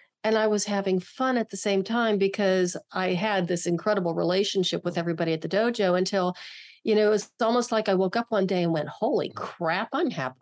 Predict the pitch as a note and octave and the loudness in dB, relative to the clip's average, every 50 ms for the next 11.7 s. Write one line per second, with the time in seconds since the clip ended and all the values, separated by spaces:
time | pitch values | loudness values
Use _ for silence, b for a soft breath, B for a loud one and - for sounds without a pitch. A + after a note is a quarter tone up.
0 | E3 E3 F3 F#3+ F3+ F3 - G3+ G3+ G3+ - C4+ C4 C4 C#4+ G4 G4+ G4+ - _ | -6 -4 -2 -4 -4 -2 -2 -2 -2 0 -2 -2 -2 -2 -2 -2 -2 -2 -4 _
1 | - C#3+ - - - - - - - - D#2+ D2+ - - _ _ - D#3+ G3+ B3+ | -4 -4 -4 -4 -8 -14 -20 -18 -16 -16 -14 -16 -16 -20 _ _ -4 0 2 2
2 | C#4 C#4+ D4 D4+ D4 C4+ C#4+ D4+ D#4+ F#4+ - A#3+ F#3 F#3+ D#3 D3+ E3 - - C#3 | 4 4 4 4 4 4 4 2 2 2 0 0 0 -2 -2 -2 -4 -4 -4 -4
3 | - - - - - _ _ _ _ _ - E3 D#3+ F3 F#3 F#3 G3 G#3 G3+ A3 | -4 -4 -10 -16 -20 _ _ _ _ _ -4 0 2 2 4 4 2 2 2 2
4 | A3 A3 A3 A#3 A3+ A#3+ B3+ B3+ A#3+ G#3 F3+ F3 D3 - - - b b b - | 2 2 2 2 2 2 2 2 2 2 0 0 -2 -2 -4 -10 b b b -4
5 | F#3 E3+ E3 A#3 A#3 A3+ A3+ - A#3 A3 G3 G#3+ G#3 G3 G3 G#3 G#3 F3+ D#3+ C#3+ | -2 0 2 2 2 2 2 2 2 2 2 2 2 4 4 2 2 2 2 2
6 | E3+ G#3+ - - - D3 C#3+ - - B B B B - G#3 G#3 - - - G3+ | 0 0 -2 -2 -4 -4 -4 -6 -8 B B B B -4 -4 -2 -4 -4 -2 0
7 | A#3+ A#3 A3+ A#3 A3 G3+ F#3+ G3 - F#3+ G3 G3 G3 G3 G3 - F#3+ F3+ F#3 F3+ | 0 2 2 4 4 2 2 2 2 4 4 4 4 4 2 0 2 2 2 2
8 | - E3+ E3+ E3 D3 D3+ - E3 - B3 B3+ B3+ B3+ - - - - - - - | 0 -2 -2 -2 -2 -4 -6 -4 -2 -2 -2 0 -2 -4 -6 -6 -10 -14 -12 -8
9 | A2+ - A#3 A3+ A3 G#3+ A3+ B3 C#4+ D#4+ - A#3+ A#3 B3 C4+ C4+ - - A3 A#3 | -2 0 2 2 2 2 2 2 2 2 2 2 2 2 2 0 0 0 0 0
10 | B3+ C4+ C4 A3+ F#3+ F#3 D#3+ C3+ - - - - D#3+ C#3+ C#3+ - - E3+ G3+ G3 | 2 2 2 2 2 2 0 -2 -4 -6 -4 -4 -2 -2 -2 -2 -2 -2 -2 0
11 | A3+ A3+ A3+ - G#3+ A3 G#3+ G#3+ G#3 - - G#3+ G3 F#3+ | -2 -4 -4 -2 -2 0 2 2 0 0 0 0 0 0